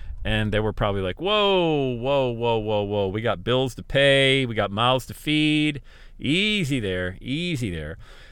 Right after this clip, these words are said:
Well, you know, how much of that have you shared? Was it like, "Hey, I was on a webinar and I think I can make this much money in this quick a time"? Did it sound like a get-rich-quick scheme, or did it really sound like a plan and not a ninety-day plan?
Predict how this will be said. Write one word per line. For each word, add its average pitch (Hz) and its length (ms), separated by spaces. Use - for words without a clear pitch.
Well, 190 360
you 156 80
know, 127 180
how - 180
much 156 280
of 87 80
that 80 160
have 80 180
you 69 60
shared? 64 400
Was 107 200
it 104 40
like, 87 220
"Hey, 202 300
I 175 40
was 160 120
on 180 80
a 160 40
webinar 135 640
and 110 220
I 113 60
think 156 120
I 156 60
can 139 160
make 139 160
this 147 160
much 139 180
money 139 200
in 113 80
this 113 120
quick - 220
a 101 60
time"? 80 280
Did 135 120
it 123 80
sound 175 240
like 170 160
a - 20
get-rich-quick 151 800
scheme, 190 340
or 151 40
did 135 140
it - 120
really 151 240
sound 143 320
like 131 280
a 117 60
plan 120 580
and 139 240
not 156 400
a 131 160
ninety-day 101 640
plan? - 420